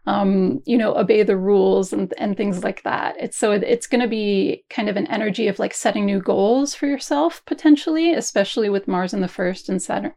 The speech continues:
Sun Saturn in the tenth of career. But, um,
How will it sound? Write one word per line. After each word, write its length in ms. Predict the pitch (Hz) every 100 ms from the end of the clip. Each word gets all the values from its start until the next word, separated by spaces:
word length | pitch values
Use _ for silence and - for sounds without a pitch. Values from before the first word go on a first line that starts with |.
| -
Sun 240 | - 196
Saturn 260 | 185 190 190
in 80 | 202
the 60 | -
tenth 320 | - 202 -
of 200 | - -
career. 520 | - 196 254 190 202 _ _ _ _ -
But, 220 | 214 -
um, 460 | 220 214 202 190